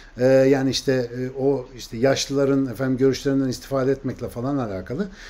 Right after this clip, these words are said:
Senin yine bir televizyon programında yaşlılara böyle biraz fırça attığını, yani bir çekilmeyi bilmiyorlar, bir gitmiyorlar. Ee, çok haklı bir cümle de söyledin orada. Yani insan ölmeyi bilmezse yeni nesle bilgi aktaramaz, aktaramaz gibi.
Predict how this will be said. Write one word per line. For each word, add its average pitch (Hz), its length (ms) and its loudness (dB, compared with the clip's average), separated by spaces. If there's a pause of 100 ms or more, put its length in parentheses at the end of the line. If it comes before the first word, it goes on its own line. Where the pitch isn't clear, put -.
(120)
Senin 175 220 4
yine 208 260 6
bir 160 60 -4
televizyon 170 460 0
programında 151 640 0 (460)
yaşlılara 160 600 6
böyle 170 220 0
biraz 175 360 0 (200)
fırça 151 340 2
attığını, 139 360 2
yani 139 280 2 (180)
bir 151 40 -2
çekilmeyi 160 600 0
bilmiyorlar, 143 580 2 (100)
bir 143 80 -2
gitmiyorlar. 139 680 2
Ee, 143 260 4 (140)
çok 185 220 4
haklı 185 300 0
bir 175 60 4
cümle 160 360 0
de 160 80 4
söyledin 127 400 0
orada. 123 400 0 (440)
Yani 147 280 6
insan 160 500 4
ölmeyi 165 520 4
bilmezse 175 480 2
yeni 151 280 4
nesle 147 380 0
bilgi 143 260 0
aktaramaz, 139 800 0
aktaramaz 135 680 0
gibi. 98 260 -2